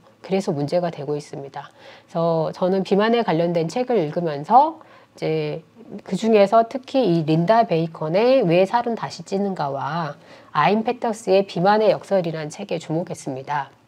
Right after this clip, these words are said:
두 책 모두 비만은 질병이라는 그 얘기에 반대하고 있고요. 또 다이어트가 절대 성공할 수 없다라고 얘기를 하고 있어요. 왜일까요? 한번 그것에 대해서 더 얘기해 보겠습니다.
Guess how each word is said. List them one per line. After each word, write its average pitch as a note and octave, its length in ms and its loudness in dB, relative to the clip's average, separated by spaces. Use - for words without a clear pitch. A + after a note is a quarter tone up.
두 F#3 140 0
책 A#3+ 180 2
모두 A3 440 2
비만은 G3+ 420 2
질병이라는 F3 1040 0
그 C#3+ 840 -6
얘기에 D#3+ 400 -2
반대하고 F3+ 560 -4
있고요. F3+ 480 -8
또 B3+ 240 0
다이어트가 G#3 920 -2
절대 D#3 340 -4
성공할 D4 420 0
수 - 160 -8
없다라고 E3 920 -4
얘기를 D3+ 320 -6
하고 A#3+ 180 -2
있어요. D3 540 -8
왜일까요? D3 640 -4
한번 G3 340 -4
그것에 F3+ 380 0
대해서 D3 300 -6
더 D#3 240 -8
얘기해 E3+ 300 0
보겠습니다. D#3 720 -10